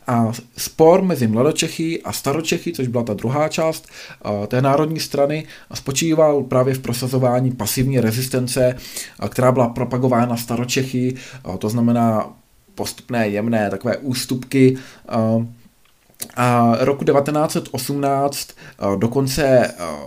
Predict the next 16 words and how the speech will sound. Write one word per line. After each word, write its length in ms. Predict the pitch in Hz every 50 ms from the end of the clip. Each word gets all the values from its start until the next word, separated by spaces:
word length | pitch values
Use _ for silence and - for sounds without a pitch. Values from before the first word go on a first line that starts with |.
| - -
právě 260 | - 107 107 120 131 131
ta 100 | 135 127
Národní 380 | 120 107 110 123 127 131 131
strana 300 | 131 - - 131 123 120
svobodomyslná 1300 | 117 - 117 113 113 120 131 127 131 131 131 139 139 131 131 127 127 127 131 143 135 131 131 127 127
Mladočeska, 580 | 127 127 123 127 131 131 131 131 127 131 - 120
neboli 220 | 120 123 127 127
právě 280 | 127 - 131 135 139 135
ty 100 | 131 139
Mladočeši, 680 | 131 123 120 123 127 - - 120 117 - 120 120 117 117
eh, 440 | - - - - - - - - 110 101 101 -
krátkodobě 500 | - 123 113 117 - 131 127 123 131 135
dominovala. 720 | 131 123 113 127 143 139 139 127 123 110 107 90 80 - - - - - - - - - - _ _ _ _ _ _ _ _ _ _ _ _ _ _ _ _ - - _ _ _ _ _ _ _ _ _ _ _ _ _ -
Zajímavé 420 | - 107 120 147 160 175 160 127 107
je, 340 | 104 117 160 233 254 175
že 400 | 147 127 127 117 113 110 104 -